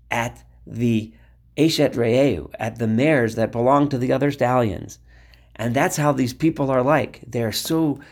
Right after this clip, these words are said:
eager to go run and sin, go eager to go and lust after the wives of their friends or people that they shouldn't be together with.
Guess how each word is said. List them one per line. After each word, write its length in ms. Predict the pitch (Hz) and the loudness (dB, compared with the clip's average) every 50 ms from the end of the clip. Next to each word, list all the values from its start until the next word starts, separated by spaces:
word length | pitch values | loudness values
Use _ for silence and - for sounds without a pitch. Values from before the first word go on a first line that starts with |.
| - - - _ _ _ _ _ - | -20 -20 -20 _ _ _ _ _ -6
eager 340 | 170 185 185 160 160 147 123 | -4 -2 2 2 4 2 2
to 120 | - 143 | 0 -2
go 220 | 120 117 131 123 120 | -2 0 0 0 0
run 320 | 117 117 147 160 151 139 | 0 0 2 2 2 2
and 140 | 127 120 113 | 2 0 -2
sin, 440 | - - 165 160 127 101 95 98 - | -2 -2 0 0 0 -2 -4 -8 -8
go 200 | - - 123 117 | -6 -6 -4 -2
eager 200 | 151 165 156 160 | 0 0 0 0
to 100 | 135 135 | -2 -2
go 340 | 117 123 147 151 143 120 - - - - - - - | -2 0 0 2 0 0 -2 -8 -16 -20 -20 -16 -8
and 280 | - 120 117 113 107 107 | -6 -2 -2 -2 0 2
lust 320 | 120 131 160 151 - - - | 4 4 4 2 0 -6 -8
after 540 | - 120 139 151 143 - 135 123 117 104 - - - - - _ _ - | -6 -4 -4 -4 -6 -6 -6 -6 -6 -8 -10 -16 -20 -20 -20 _ _ -12
the 80 | - | -8
wives 420 | 104 113 120 135 143 147 135 123 - | -2 0 2 4 4 4 2 0 -2
of 220 | - 123 117 107 | -4 -4 -4 -2
their 140 | 110 107 104 | -2 -4 -4
friends 460 | 101 - 131 135 139 135 120 104 107 | -4 -4 -2 -2 0 0 -2 -4 -4
or 480 | 104 98 90 - - - - - - - | -8 -10 -10 -12 -14 -16 -18 -18 -16 -10
people 280 | - - 147 143 127 123 | -6 -6 -6 -4 -4 -4
that 220 | 113 107 101 - - | -4 -4 -4 -4 -6
they 80 | 113 98 | -10 -8
shouldn't 380 | - - 156 156 147 139 120 | -2 2 2 2 2 2 0
be 200 | - 123 110 107 | -4 -6 -8 -8
together 440 | 110 - 120 113 127 156 165 156 135 | -8 -10 -8 -4 -2 -2 0 0 -2
with. 300 | 120 110 113 110 110 - | -4 -4 -4 -6 -8 -10